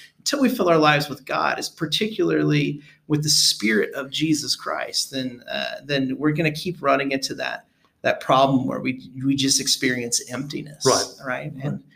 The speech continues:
Speaker 1: and ultimately, that, that is not God's design for us to experience emptiness, but to actually fill our lives.
Speaker 2: Right. So our identity is found in, in who, well, how do I wanna phrase that? Our identity is found in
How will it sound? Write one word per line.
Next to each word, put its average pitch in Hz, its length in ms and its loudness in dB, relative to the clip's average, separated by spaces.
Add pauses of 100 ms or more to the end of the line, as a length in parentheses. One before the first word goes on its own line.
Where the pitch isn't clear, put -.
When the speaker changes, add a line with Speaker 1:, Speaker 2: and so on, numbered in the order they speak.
(340)
Speaker 1:
and 151 160 6
ultimately, 147 580 4
that, 151 320 2
that 147 140 2
is 156 120 0
not 131 220 4
God's 127 320 2
design 127 460 -2
for - 180 -8
us - 260 -6
to - 60 -8
experience - 560 -8
emptiness, - 460 -10
but 135 180 -6
to - 160 -8
actually - 380 -2
fill 135 760 -6
our 131 240 -4
lives. 123 240 -6
Speaker 2:
Right. 120 240 -2
So - 200 6
our 131 220 6
identity 147 380 6
is 113 160 4
found 117 400 4 (800)
in, 113 360 -4 (1200)
in 127 160 2
who, 175 640 6
well, 117 160 0
how 131 160 4
do 131 120 4
I 123 40 6
wanna 117 180 2
phrase 139 180 4
that? 110 140 0
Our 131 320 2
identity 127 640 2
is 117 240 -2
found 120 320 -2
in 113 300 -2